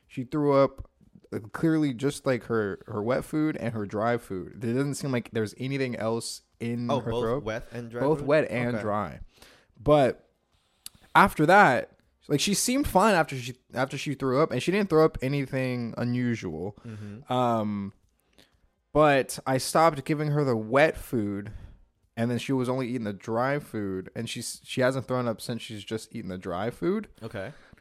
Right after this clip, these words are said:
Speaker 1: Um, so I'm thinking it, it was the wet food, but it, that's weird.
Speaker 2: But she's
Speaker 1: Again,
Speaker 2: been eating
Speaker 1: but
Speaker 2: it for a
Speaker 1: she's
Speaker 2: while,
Speaker 1: been eating
Speaker 2: right?
Speaker 1: that ty-, that same wet food for, like, a while.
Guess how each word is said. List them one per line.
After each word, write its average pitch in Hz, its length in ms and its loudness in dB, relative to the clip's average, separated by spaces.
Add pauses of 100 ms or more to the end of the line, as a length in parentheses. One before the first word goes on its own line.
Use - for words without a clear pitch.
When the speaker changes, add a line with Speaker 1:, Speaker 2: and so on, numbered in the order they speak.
(200)
Speaker 1:
Um, 110 680 -4
so 135 400 0
I'm 135 180 -2
thinking 156 380 -4
it, 139 180 -4 (140)
it - 20 2
was 143 220 -2
the 135 100 -2
wet 120 260 0
food, 214 380 -6
but 165 220 2
it, 151 200 -6
that's 156 220 0
weird. 160 320 4
Speaker 2:
But 135 140 2
she's 170 120 4
Speaker 1:
Again, 147 100 2
Speaker 2:
been 131 80 -2
eating 147 180 -4
Speaker 1:
but 131 80 2
Speaker 2:
it - 40 -6
for - 80 -2
a 110 40 0
Speaker 1:
she's 107 60 -2
Speaker 2:
while, 131 240 2
Speaker 1:
been 147 140 4
eating 147 180 2
Speaker 2:
right? 110 80 -4
Speaker 1:
that 127 420 4
ty-, 131 220 -2
that 127 300 4
same 135 320 -2
wet 127 220 0
food 123 240 -4
for, 110 300 -2
like, 107 160 -6
a 101 60 -4
while. 104 640 2